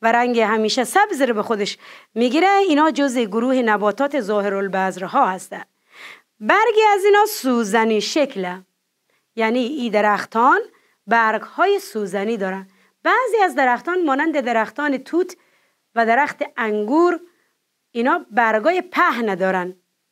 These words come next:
مانند کف دست ما هست. اما درختانی مثل درخت کاج، سرو، صنوبر که جز ظاهر البذرها هستن، درخت، برگ‌های از اینا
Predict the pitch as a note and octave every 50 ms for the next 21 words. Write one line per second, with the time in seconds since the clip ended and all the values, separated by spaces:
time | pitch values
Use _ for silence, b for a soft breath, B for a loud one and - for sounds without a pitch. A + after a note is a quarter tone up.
0 | _ _ _ _ _ _ _ _ _ _ _ _ _ _ _ _ A3+ A3+ A#3+ B3
1 | C4 B3 B3+ - C#4 C4+ C4+ B3+ A3+ C4 D4+ C#4+ - - G#3+ F#3+ F#3+ F#3 F3 F#3
2 | F#3+ F3+ - - _ _ _ _ _ _ _ _ _ _ _ _ _ D4 F4 G4+
3 | A4+ B4 G#4+ F4+ C#4+ C4 A#3+ G#3 - - C#4 C#4+ C4+ B3 A#3 A3+ A#3 A#3 A3 G#3
4 | G#3 G3 G#3 G#3 G#3 G3+ - - F#3 - - - B3+ D4 F4 G4+ G4 - - _
5 | _ _ _ _ - - A3+ A3+ B3 C4 C#4 C#4 C4+ - - A3 G#3 G3+ G3 G3
6 | G3+ C4 D#4 F4+ F#4 - B B B B _ - A3+ G#3+ C4 D#4 C4+ C#4 B3 G#3
7 | A3+ A3 G3+ G3+ G#3 G3+ G3+ G#3 F#3 G3 G3 G3 F#3+ E3+ F3 F#3 - G3+ G#3 F#3
8 | G3 G#3 - - F4 F#4+ G4+ F#4 B B B B B B _ - G#3+ G#3 G3+ F#3+
9 | F#3+ - - - C#4 D#4+ C#4 G#3+ G#3 G#3 G3+ G3+ G3 - C4 D#4+ G4 G4 F4+ D#4
10 | B3 E4+ E4+ F4 E4+